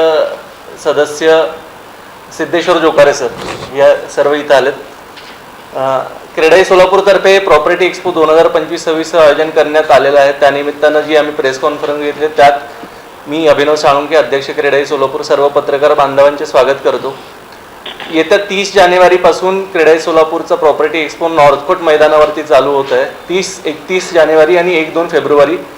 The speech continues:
अ, असा आपला एक्झिबिशन आहे. प्लॉट्स, फ्लॅट्स, रो हाऊसेस, बिल्डिंग मटेरियल सप्लाय, वित्तीय संस्था इत्यादी सर्व, अ, विविध प्रकारचे पासष्टहून अधिक स्टॉल्स इथं असणार आहेत.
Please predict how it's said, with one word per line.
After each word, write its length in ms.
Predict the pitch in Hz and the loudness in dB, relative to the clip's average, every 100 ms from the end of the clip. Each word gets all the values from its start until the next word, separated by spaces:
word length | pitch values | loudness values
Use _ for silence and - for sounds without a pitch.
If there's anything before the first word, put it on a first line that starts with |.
| - - - - | -20 -20 -20 -6
अ, 180 | 135 131 - | -2 -2 0
असा 220 | 143 143 165 | 0 2 2
आपला 480 | 160 165 165 165 | 4 6 6 6
एक्झिबिशन 520 | 135 127 143 143 151 131 | 2 -2 -6 -4 -2 0
आहे. 180 | 120 147 - - - - - - - | 0 -2 -12 -18 -20 -20 -20 -20 -6
प्लॉट्स, 320 | 160 165 185 - | 4 6 6 2
फ्लॅट्स, 680 | - - 151 147 165 160 | -8 -2 4 6 6 4
रो 60 | 151 | 4
हाऊसेस, 440 | 151 151 175 165 | 4 4 0 -4
बिल्डिंग 320 | 151 147 160 165 | -2 -2 0 0
मटेरियल 380 | 151 160 160 | 2 2 2
सप्लाय, 520 | 160 143 151 151 156 156 - - - - - 143 | 2 0 4 4 4 0 -10 -20 -20 -20 -12 -8
वित्तीय 340 | 143 151 170 | -4 -2 0
संस्था 580 | 165 156 156 170 175 - | 0 -2 2 4 4 2
इत्यादी 420 | 156 - 175 175 180 | -6 -2 -2 0 -2
सर्व, 320 | 190 175 185 | 2 4 6
अ, 540 | 202 190 165 147 147 143 - - | 6 4 4 4 4 2 -4 -14
विविध 320 | 160 165 180 196 | -4 0 4 4
प्रकारचे 460 | 196 151 160 165 | 4 4 2 2
पासष्टहून 580 | 170 147 131 170 185 185 | 2 2 4 0 2 2
अधिक 220 | 156 165 | 2 2
स्टॉल्स 340 | - 165 156 156 | 0 2 2 2
इथं 180 | 147 | 2
असणार 320 | 143 123 131 | 2 2 0
आहेत. 100 | 127 | 0